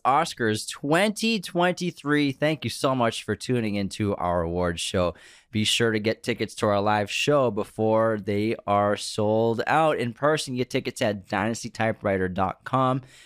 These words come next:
Just go on January twenty-first, the calendar right there. You can find our show, as well as if you wanna watch the live broadcast anywhere around the world as it's happening in Los Angeles,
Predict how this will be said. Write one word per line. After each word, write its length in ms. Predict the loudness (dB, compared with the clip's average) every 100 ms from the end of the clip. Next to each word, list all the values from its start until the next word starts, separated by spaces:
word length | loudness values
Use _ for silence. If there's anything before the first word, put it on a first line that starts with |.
| -20
Just 120 | -8
go 80 | -2
on 160 | 0 0
January 300 | 0 0 -2
twenty-first, 560 | -2 -6 0 -2 -2
the 40 | -6
calendar 400 | -4 -2 -2 -2
right 220 | -2 -4 -2
there. 220 | 0 2
You 80 | -2
can 100 | -8
find 300 | -2 -2 -2
our 100 | -4
show, 480 | -2 2 2 2 -2 -16 -20 _
as 160 | -6 0
well 200 | 2 2
as 80 |
if 160 | -2 -4
you 40 |
wanna 200 | 0 0
watch 340 | 2 0 0 -6
the 100 | -2
live 320 | 0 0 0
broadcast 800 | 2 2 2 -2 -4 -2 -4 -8 _ _
anywhere 420 | 0 2 2 2
around 200 | 2 2
the 80 | 2
world 360 | 2 2 2 -2 _
as 300 | -2 2 0
it's 140 | -2 -2
happening 500 | 0 0 0 -2 -2
in 200 | -2 0
Los 240 | 0 -2 -4
Angeles, 520 | -4 -2 0 -2 -4